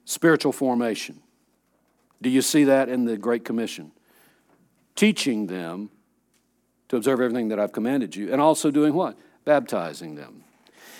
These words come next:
And there is a breadth dimension to this building the kingdom. He says to do what? Go not just to Israel,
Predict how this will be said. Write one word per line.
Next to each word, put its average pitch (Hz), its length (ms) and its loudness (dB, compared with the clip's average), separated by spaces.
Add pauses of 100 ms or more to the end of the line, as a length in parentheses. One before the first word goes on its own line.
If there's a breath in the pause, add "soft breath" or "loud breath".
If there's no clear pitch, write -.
(140 loud breath)
And 156 160 2
there 196 160 8
is 190 140 4
a 196 100 4
breadth 196 480 4
dimension 101 600 -4
to - 60 -16
this 92 140 -8
building 87 380 -8
the 80 80 -12
kingdom. 80 520 -12
He 110 120 -4
says 123 320 -2
to 127 100 -4
do 123 160 0
what? 127 420 -4
Go 147 400 2
not 120 300 -4
just 151 240 -4
to - 100 -6
Israel, 107 480 -8